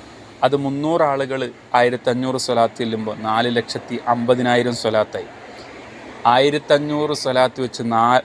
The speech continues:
നാനൂറ് ആളുകൾ ചെല്ലിയാൽ ആ-, ആറ് ലക്ഷം സ്വലാത്ത് ഒരു ദിവസം കൊണ്ടാവും. അപ്പോൾ ഈ ഒരു പരിശ്രമം നമ്മുടെ ഈ ഒരു ഗ്രൂപ്പ് കൊണ്ടൊക്കെ ഇത്തരം സ്വലാത്തുകൾ ചെല്ലാൻ കഴിഞ്ഞാൽ എത്ര വലിയ തൗഫീഖാണ്. ആയിരത്തഞ്ഞൂറ് സ്വലാത്ത് കൊണ്ട് എഴുന്നൂറ് ആളുകൾ ചെല്ലിയാൽ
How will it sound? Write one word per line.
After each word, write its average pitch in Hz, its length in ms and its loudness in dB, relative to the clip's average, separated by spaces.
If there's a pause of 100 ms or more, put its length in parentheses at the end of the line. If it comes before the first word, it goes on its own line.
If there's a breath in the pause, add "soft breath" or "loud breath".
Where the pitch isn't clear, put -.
(140)
നാനൂറ് 143 480 2
ആളുകൾ 127 240 0 (160)
ചെല്ലിയാൽ 113 340 -4 (720)
ആ-, 120 180 6 (200)
ആറ് 143 160 4 (100)
ലക്ഷം 135 360 -6
സ്വലാത്ത് 117 460 2 (160)
ഒരു 120 220 -2
ദിവസം 120 360 -2
കൊണ്ടാവും. 104 300 -2 (220)
അപ്പോൾ 127 240 -8
ഈ 127 120 -6
ഒരു 139 80 -4 (120)
പരിശ്രമം 123 520 -6
നമ്മുടെ 127 340 -6
ഈ 135 80 -6
ഒരു 131 140 -8
ഗ്രൂപ്പ് 120 360 -8
കൊണ്ടൊക്കെ 117 380 -2
ഇത്തരം 123 320 -6
സ്വലാത്തുകൾ 117 460 0 (140)
ചെല്ലാൻ 113 320 -2
കഴിഞ്ഞാൽ 107 280 -4 (100)
എത്ര - 240 -10
വലിയ 113 180 -6 (100)
തൗഫീഖാണ്. 110 640 -4 (680 loud breath)
ആയിരത്തഞ്ഞൂറ് 151 720 0 (100)
സ്വലാത്ത് 123 480 -2
കൊണ്ട് 110 160 -16 (320)
എഴുന്നൂറ് 147 500 2
ആളുകൾ 131 260 0 (120)
ചെല്ലിയാൽ 107 260 -6